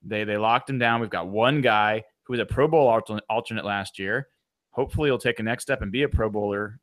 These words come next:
this year. Um, and now they can start building around him. So I think, I think that's a, that's good news. And, um, you know, with that, Evan, if there's anything else you wanted to say before you go, uh, you know, hit a couple doubles, uh, let us know.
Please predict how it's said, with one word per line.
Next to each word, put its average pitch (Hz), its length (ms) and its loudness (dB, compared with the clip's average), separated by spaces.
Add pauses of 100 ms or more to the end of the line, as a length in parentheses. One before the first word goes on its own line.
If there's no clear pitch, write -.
this 123 320 -6
year. 98 320 -6 (420)
Um, 127 400 -2
and 123 100 -2
now 131 160 2
they 190 80 2
can 175 100 -4
start 180 240 -4
building 175 200 0
around 156 280 2
him. 76 160 -8
So 120 140 -4
I 120 40 0
think, 135 180 -6
I 117 80 -2
think 135 140 -2
that's 123 180 -2
a, 104 140 -4
that's 107 200 -8
good 135 200 0
news. 120 440 -4 (500)
And, 113 280 -2
um, 101 600 -2
you 113 80 -14
know, 107 100 -6
with 110 140 -6
that, 127 380 4 (100)
Evan, 131 180 0
if 117 80 -2
there's 117 140 -6
anything 139 220 0
else 123 160 0
you 127 80 -4
wanted 123 180 0
to 113 60 -6
say 123 240 0
before 120 300 -4
you 117 120 -6
go, 113 300 0
uh, 107 400 0 (100)
you 107 100 -18
know, 101 300 -12 (400)
hit 120 160 -8
a - 20 -4
couple 113 240 -12
doubles, 101 540 -6 (100)
uh, 101 640 -6 (1200)
let 123 100 -4
us 113 120 -10
know. 104 180 -6